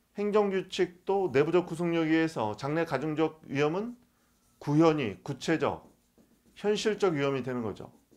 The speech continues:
용어가 달라진다는 것도 기억하세요.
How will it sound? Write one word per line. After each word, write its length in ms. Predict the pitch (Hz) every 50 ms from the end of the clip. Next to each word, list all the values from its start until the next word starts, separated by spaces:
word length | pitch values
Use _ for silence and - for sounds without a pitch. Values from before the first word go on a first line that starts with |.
| _ _ _ _ _ _ _ _ - _ _ _ _ _ _ - _ _ _ _ _ _ _ _ _ _ _ _ _ _ _ _ _ _ _ _ _ _ _ _ _ _ _ -
용어가 320 | 123 139 156 185 190 180 -
달라진다는 600 | 160 139 143 156 165 156 175 175 165 165 160 151
것도 180 | 151 147 -
기억하세요. 560 | - 147 139 135 135 131 - 127 117 143 -